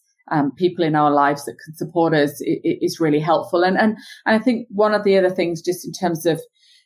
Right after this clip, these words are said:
you know, an ability to be fearless, is actually an ability to be able to own what it is that you really want and step into your own truth, which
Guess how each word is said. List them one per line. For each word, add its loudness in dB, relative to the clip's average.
you 0
know, 4
an 2
ability 0
to -10
be 0
fearless, 2
is 0
actually 0
an 0
ability 0
to -8
be -2
able -2
to -2
own 2
what 2
it 0
is -2
that -6
you -4
really 2
want 2
and 0
step -2
into -2
your 2
own 0
truth, 0
which -4